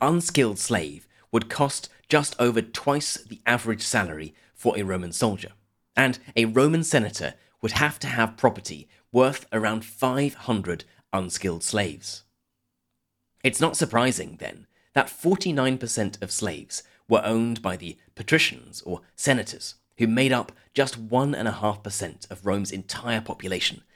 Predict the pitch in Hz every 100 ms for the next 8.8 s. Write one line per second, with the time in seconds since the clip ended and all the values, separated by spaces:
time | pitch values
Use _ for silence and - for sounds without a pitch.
0 | - - - - 90 82 - 104 - 95
1 | - - _ _ _ _ _ _ _ _
2 | _ _ _ _ _ _ _ _ _ _
3 | - 123 147 190 190 - - - 120 113
4 | 107 101 110 - 104 87 101 95 87 -
5 | 120 - - - _ _ _ _ 107 120
6 | 113 120 - 107 - 107 98 - - -
7 | - - - - _ 113 104 - _ 107
8 | 104 110 143 143 113 92 80 82